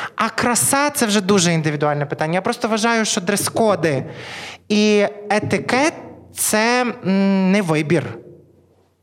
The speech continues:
Це, так би мовити, обов'язкові речі, які має знати освічена людина. Як, наприклад, айтішник має знати математику, художник має знати теорію кольору, м, викладач ораторської майстерності має вимовляти всі літери.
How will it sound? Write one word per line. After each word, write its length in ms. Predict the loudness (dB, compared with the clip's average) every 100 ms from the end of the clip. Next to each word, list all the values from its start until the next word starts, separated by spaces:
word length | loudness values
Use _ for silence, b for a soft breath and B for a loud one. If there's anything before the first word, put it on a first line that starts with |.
| _
Це, 220 | -2 -2
так 340 | -2 -2 -2 0
би 100 | 2
мовити, 380 | 2 2 2 2
обов'язкові 500 | 2 0 0 0 2
речі, 300 | 2 0 0
які 160 | 2
має 200 | 2 2
знати 280 | 2 0 0
освічена 520 | 0 -2 0 0 0
людина. 440 | 0 0 0 2 -2 B B B
Як, 180 | 0 0
наприклад, 400 | 0 0 0 0
айтішник 720 | -2 0 2 2 2 -2 0
має 200 | 0 0
знати 320 | 0 0 0
математику, 760 | 0 0 2 4 2 0 -2 -2
художник 500 | 0 2 2 2 0
має 180 | 0 0
знати 220 | 0 -2
теорію 380 | 0 2 4 2
кольору, 500 | 2 2 2 0 -2 B B B B 0
м, 160 | 2
викладач 440 | 2 0 0 0 2
ораторської 540 | 0 0 -4 0 0
майстерності 720 | 2 0 0 0 2 -2 2
має 240 | 2 2 2
вимовляти 580 | 2 2 2 0 0 0
всі 220 | 0 2
літери. 420 | 0 0 -2 -2